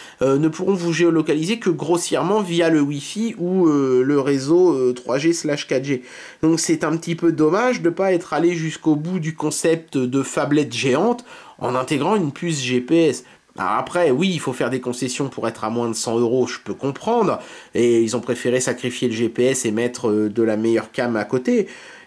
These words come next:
mais quand même, une puce G P S, c'est pas quand même quelque chose d'ultra ruineux, et ça aurait été une sérieuse valeur ajoutée sur un tel produit. Bien, alors une question intéressante qu'on peut se poser sur une tablette sept pouces, donc qui est quand même un format assez, euh,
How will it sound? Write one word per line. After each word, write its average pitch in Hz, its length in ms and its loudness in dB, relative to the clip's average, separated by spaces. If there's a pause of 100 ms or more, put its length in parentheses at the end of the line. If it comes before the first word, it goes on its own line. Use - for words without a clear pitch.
(160)
mais 131 280 -4
quand 160 260 0
même, 175 360 2
une 147 200 2
puce 147 220 -4
G 139 180 -2
P 151 140 2
S, 147 220 2
c'est 104 140 -10
pas 135 140 -6
quand 131 180 -4
même 135 160 -2
quelque 127 240 -4
chose 131 240 -2
d'ultra 131 480 -4
ruineux, 123 440 2
et 135 100 0
ça 123 180 -2
aurait 120 140 2
été 123 220 0
une 123 200 2
sérieuse 151 760 2
valeur 123 300 0
ajoutée 107 420 -4
sur 127 180 -4
un 107 60 -6
tel 98 180 -12
produit. 120 460 -6 (1080)
Bien, 277 140 0
alors 285 160 2
une 262 120 -2
question 349 340 0
intéressante 254 560 0
qu'on 185 120 0
peut 202 120 0
se 190 80 -4
poser 185 320 0
sur 147 200 -2
une 147 120 -2
tablette 156 340 0
sept 151 260 -4
pouces, 175 280 -4
donc 120 220 -4
qui - 160 -6
est 113 60 0
quand 113 120 -6
même 123 240 0
un 104 100 -4
format 117 300 -2
assez, 104 400 -2
euh, 95 400 -6